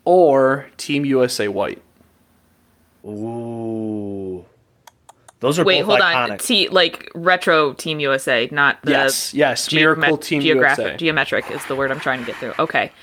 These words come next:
Speaker 1: Miracle
Speaker 3: Ha.
Speaker 1: Team U S A versus Lakers purple.
Speaker 2: I already had a Russia jersey in my top five, so I have to vote for the United States. Otherwise, I'm gonna, like, they're gonna find me or something. So, U S A.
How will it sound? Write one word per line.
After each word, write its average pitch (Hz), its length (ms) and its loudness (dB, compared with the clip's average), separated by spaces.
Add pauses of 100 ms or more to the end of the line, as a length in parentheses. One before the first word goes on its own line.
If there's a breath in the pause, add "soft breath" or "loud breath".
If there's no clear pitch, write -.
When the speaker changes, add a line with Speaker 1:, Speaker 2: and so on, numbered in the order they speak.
Speaker 1:
Miracle 151 600 4
Speaker 3:
Ha. 160 100 4
Speaker 1:
Team 151 300 0
U 135 220 6
S 127 160 0
A 123 280 4
versus 120 500 -2
Lakers 117 340 -2
purple. - 260 -4
Speaker 2:
I 135 40 4
already 175 180 4
had 180 160 6
a 123 300 2
Russia 127 340 2
jersey 117 340 0
in 110 80 -2
my 104 100 0
top 117 280 0
five, 110 240 2
so 110 120 4
I 104 100 4
have 107 260 0
to 104 100 0
vote 98 220 -2
for 101 80 -2
the 101 60 0
United 98 280 0
States. 95 300 -2
Otherwise, 98 340 2
I'm 95 120 -4
gonna, 95 200 -4
like, 95 380 -8
they're 117 140 2
gonna 107 160 2
find 98 280 0
me 95 120 -4
or 95 80 -2
something. 95 360 -6
So, 98 200 2
U 123 200 4
S 113 140 2
A. 98 160 2